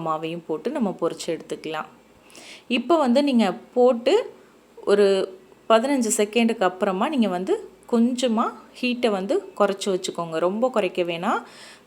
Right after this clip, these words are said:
ஹை ஃப்ளேம்ல இருந்து கொஞ்சம் குறைச்சு வச்சுக்கோங்க. நம்ம ஒன்ஸ்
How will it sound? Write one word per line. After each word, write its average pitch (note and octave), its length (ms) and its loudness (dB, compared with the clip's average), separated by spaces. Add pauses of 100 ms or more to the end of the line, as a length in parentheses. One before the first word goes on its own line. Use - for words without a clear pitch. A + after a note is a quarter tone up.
ஹை G#3+ 100 6 (160)
ஃப்ளேம்ல G#3+ 440 2
இருந்து A3+ 220 0 (120)
கொஞ்சம் A3+ 440 0
குறைச்சு F#3 320 -2
வச்சுக்கோங்க. E3 520 -6 (1500)
நம்ம G#3 280 2
ஒன்ஸ் C#4+ 240 -2